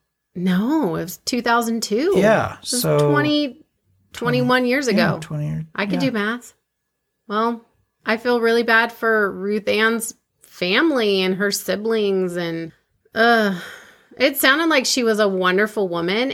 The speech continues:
Speaker 1: And it sounded like Ruth Ann and Andy had a really great marriage. And it really wasn't until Karen came along that things really took a turn. And I think it's because Karen set her sights on Andy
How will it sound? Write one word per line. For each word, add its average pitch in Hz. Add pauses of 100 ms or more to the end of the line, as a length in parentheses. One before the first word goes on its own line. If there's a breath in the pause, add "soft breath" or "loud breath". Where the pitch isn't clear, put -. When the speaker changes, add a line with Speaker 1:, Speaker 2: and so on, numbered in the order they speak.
Speaker 1:
And 247
it 285
sounded 330
like 208 (160)
Ruth 247
Ann 254
and 220
Andy 262
had 220
a 220
really 247
great 202
marriage. 185 (380)
And 240
it 247
really 285
wasn't 269
until 226
Karen 247
came 190
along 170 (260)
that 196
things 220
really 202
took 214
a 185
turn. 175 (640)
And 233
I 247
think 262
it's 277
because 254
Karen 254
set 220
her 240
sights 226
on 190
Andy 214